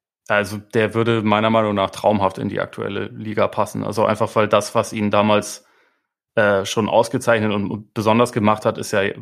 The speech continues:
etwas, was jetzt sogar noch mehr gefragt ist. Also gerade dieses Defensiv kann wirklich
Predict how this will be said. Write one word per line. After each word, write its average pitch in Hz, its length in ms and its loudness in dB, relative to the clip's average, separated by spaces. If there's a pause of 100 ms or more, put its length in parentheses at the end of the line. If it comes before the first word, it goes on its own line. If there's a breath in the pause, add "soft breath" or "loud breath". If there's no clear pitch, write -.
(200)
etwas, 98 380 -4
was 98 180 -2
jetzt 104 240 0
sogar 98 240 2
noch 92 180 0
mehr 101 220 2
gefragt - 580 -4
ist. - 200 -16
Also 95 220 -6
gerade 98 320 2
dieses - 380 -8
Defensiv 101 760 -2 (440)
kann - 520 -4 (360)
wirklich 127 580 -2